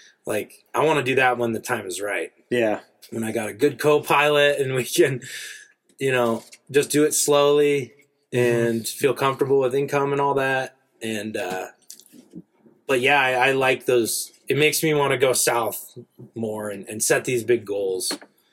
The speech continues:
Speaker 1: Um, 'cause achieving them is just, it's insane. Like,
Speaker 2: Yeah.
Speaker 1: it's way better than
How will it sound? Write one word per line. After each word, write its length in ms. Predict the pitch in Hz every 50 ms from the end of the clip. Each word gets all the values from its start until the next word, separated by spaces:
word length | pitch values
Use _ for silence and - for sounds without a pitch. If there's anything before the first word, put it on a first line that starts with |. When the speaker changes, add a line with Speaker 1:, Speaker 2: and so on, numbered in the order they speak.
| _ _ _ _ _ _ _ _ -
Speaker 1:
Um, 240 | - 101 95 95 -
'cause 160 | - 135 120
achieving 460 | 123 120 - 143 143 135 123 123 120
them 240 | 117 113 107 98 98
is 140 | 95 90 -
just, 420 | 101 104 98 - - - - - - _ _ _ _ _ _ _ _ _ _ _ _ _ _ _ _ _ _ _ -
it's 180 | 135 - -
insane. 480 | 127 104 - - - - - - - - _ _ -
Like, 240 | 110 104 92 87 -
Speaker 2:
Yeah. 80 | 123
Speaker 1:
it's 160 | 127 117 - 120
way 340 | 113 131 156 160 165 160
better 400 | 151 127 139 135 135 131 127 127
than 240 | 120 120 120 113 120